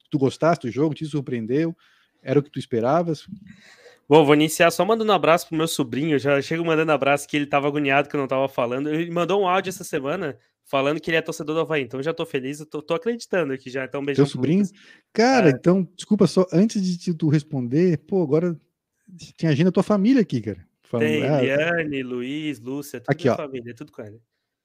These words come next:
Speaker 1: Liane,
Speaker 2: Isso, é
Speaker 1: manda
Speaker 2: minha
Speaker 1: um
Speaker 2: irmã.
Speaker 1: beijo, tio
Speaker 2: Beijo.
Speaker 1: Luan. É tua
Speaker 2: Isso,
Speaker 1: sobrinha?
Speaker 2: é...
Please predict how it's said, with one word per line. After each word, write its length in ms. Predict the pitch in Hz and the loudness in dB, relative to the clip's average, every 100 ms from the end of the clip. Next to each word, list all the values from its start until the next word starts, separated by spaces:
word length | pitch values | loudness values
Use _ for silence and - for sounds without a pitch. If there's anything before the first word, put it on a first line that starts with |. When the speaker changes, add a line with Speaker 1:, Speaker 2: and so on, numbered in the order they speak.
| _ _ - | _ _ -10
Speaker 1:
Liane, 340 | 120 131 151 147 | -2 0 0 -2
Speaker 2:
Isso, 140 | 151 | -2
é 40 | |
Speaker 1:
manda 60 | 143 | -2
Speaker 2:
minha 100 | 175 | 0
Speaker 1:
um 20 | 156 | 0
Speaker 2:
irmã. 100 | 131 | 2
Speaker 1:
beijo, 260 | 185 156 | 4 2
tio 220 | 147 160 | -2 0
Speaker 2:
Beijo. 140 | 156 143 | 4 4
Speaker 1:
Luan. 140 | 160 - | 2 0
É 100 | 131 | -6
tua 80 | 131 | -4
Speaker 2:
Isso, 80 | |
Speaker 1:
sobrinha? 300 | 135 127 240 202 | -2 0 0 0
Speaker 2:
é... 220 | 131 | -4